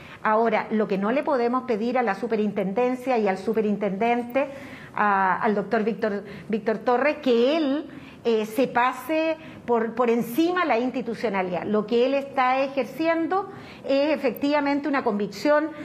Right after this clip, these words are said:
de que la institucionalidad de la superintendencia tiene que ser, eh, eh, eh, utilizada como, como,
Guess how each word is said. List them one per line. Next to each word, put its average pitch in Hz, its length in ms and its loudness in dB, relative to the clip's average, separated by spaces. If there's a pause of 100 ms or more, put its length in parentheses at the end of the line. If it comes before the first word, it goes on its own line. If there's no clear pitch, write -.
(160)
de 269 240 2
que 277 100 4
la 240 140 4
institucionalidad 302 1000 0
de 269 80 2
la 220 120 0
superintendencia 285 1040 0 (320)
tiene 294 320 2
que 254 140 0
ser, 302 440 2 (340)
eh, 226 520 0 (420)
eh, - 280 -14 (360)
eh, 208 320 0
utilizada 302 1160 2
como, 240 720 0
como, 233 560 -2